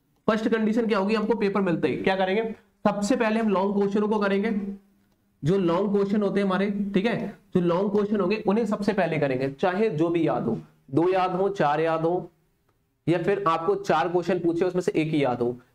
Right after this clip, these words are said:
लेकिन जो याद है पहले वो करेंगे, ठीक है, सबसे पहले वो करेंगे long को। उसके बाद में short क्वेश्चनों को कर लेना,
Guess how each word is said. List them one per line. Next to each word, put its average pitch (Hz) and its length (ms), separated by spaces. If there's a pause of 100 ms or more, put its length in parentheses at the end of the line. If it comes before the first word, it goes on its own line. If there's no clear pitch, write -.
लेकिन 180 200
जो 185 160
याद 147 300
है 151 200
पहले 160 180
वो 147 160
करेंगे, 120 380
ठीक 180 100
है, 208 200 (220)
सबसे 196 280
पहले 196 200
वो 185 100
करेंगे 185 240
long 160 240
को। 190 80
उसके 190 200
बाद 202 120
में 202 100
short 170 280
क्वेश्चनों 185 340
को 190 120
कर 170 100
लेना, 170 240